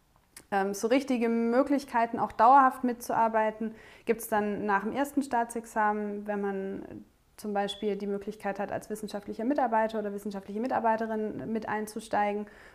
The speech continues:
oder dann im Referendariat. Und die Arbeit,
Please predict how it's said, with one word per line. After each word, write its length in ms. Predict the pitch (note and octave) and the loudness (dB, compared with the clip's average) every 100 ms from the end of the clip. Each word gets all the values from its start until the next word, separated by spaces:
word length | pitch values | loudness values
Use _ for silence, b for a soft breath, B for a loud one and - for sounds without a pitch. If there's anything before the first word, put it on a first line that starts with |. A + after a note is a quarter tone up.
| B | B
oder 220 | G#3 G3+ | 2 2
dann 340 | F#3+ F#3+ F#3 | 2 -2 -4
im 160 | G3+ G3+ | -4 -2
Referendariat. 880 | G3 F#3+ G3+ F#3+ F#3 E3+ E3 F3+ - b b b b b | -2 -4 -6 -4 -2 -2 -2 -4 -12 b b b b b
Und 480 | A3 A3 G#3 G3 A3 | 2 2 0 -4 0
die 100 | - | 6
Arbeit, 720 | G#3+ C4 C4 C4 C4 C4 - | 8 8 8 8 6 0 -12